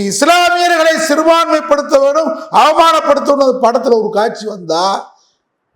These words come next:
தமிழ்நாட்டுல எங்கேயும் அந்த படம் ஓடாது, ஓடோடு விரட்டு ஒன்னிய முத தெரிஞ்சுக்க. இதெல்லாம் லேசுப்பட்ட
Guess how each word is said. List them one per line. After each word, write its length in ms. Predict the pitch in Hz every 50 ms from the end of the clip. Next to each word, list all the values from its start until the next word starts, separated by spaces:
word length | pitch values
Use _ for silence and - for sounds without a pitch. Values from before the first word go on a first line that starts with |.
| _ _ _
தமிழ்நாட்டுல 560 | 147 170 196 247 240 240 226 214 208 196 185 180
எங்கேயும் 300 | 190 196 196 226 220 202
அந்த 100 | 185 175
படம் 300 | - 175 165 185 180 160
ஓடாது, 300 | 160 165 170 165 143 - - _ _ _ _ _ _ _ _ _ _ _ _ _ _ _ _ _ _ _ _ _
ஓடோடு 760 | 135 151 190 220 240 247 254 254 262 262 262 254 262 262 226 196
விரட்டு 300 | 190 196 208 196 - 196 165
ஒன்னிய 260 | 160 165 175 160 151 160 _ _
முத 240 | - 151 156 160 - - _ _ _
தெரிஞ்சுக்க. 400 | - 160 190 185 170 180 151 143 - - _ - - - _ _ _ - - _ _
இதெல்லாம் 300 | _ 165 214 220 196 185
லேசுப்பட்ட 440 | 214 254 269 202 226 202 214 202 208